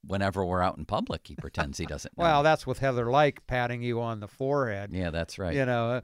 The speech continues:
Speaker 2: "Get away from me, you little dog. I'm talking to somebody else."
Speaker 1: That's right. That was Bob. We saw he was, he was walking into an elevator with a bunch of people, including Heather Lyke, Sean. This was maybe,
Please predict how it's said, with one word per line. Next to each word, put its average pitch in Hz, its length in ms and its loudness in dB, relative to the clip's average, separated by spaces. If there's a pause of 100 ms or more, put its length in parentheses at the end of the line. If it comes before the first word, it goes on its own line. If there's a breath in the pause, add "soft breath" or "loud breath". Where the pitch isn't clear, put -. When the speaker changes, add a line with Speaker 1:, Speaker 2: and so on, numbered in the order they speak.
(140 soft breath)
Speaker 2:
"Get 220 120 6
away 160 240 6
from 135 160 -4
me, 135 100 0
you 123 100 2
little 123 240 0
dog. 123 440 4
I'm 123 140 0
talking 127 380 0
to 110 60 -4
somebody 113 500 -2
else." 113 320 -4
Speaker 1:
That's 101 240 0
right. 104 240 0
That 98 160 0
was 95 140 -2
Bob. 92 480 4
We 87 100 -4
saw 92 380 0
he 101 240 -4
was, 95 240 -6
he 104 160 -2
was 92 180 -6
walking 92 380 -2
into 117 260 -2
an 123 80 -2
elevator 98 480 0
with 87 140 -4
a 82 40 -8
bunch 101 260 -4
of - 100 -8
people, 101 280 -6
including 92 440 -4
Heather 98 280 -4
Lyke, 90 360 -4 (200)
Sean. 69 380 -8 (580)
This - 60 -20
was 87 140 -4
maybe, 90 400 -4